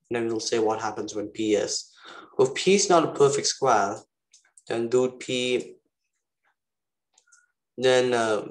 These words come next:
root p, um, will be,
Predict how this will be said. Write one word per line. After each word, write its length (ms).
root 320
p, 600
um, 560
will 240
be, 440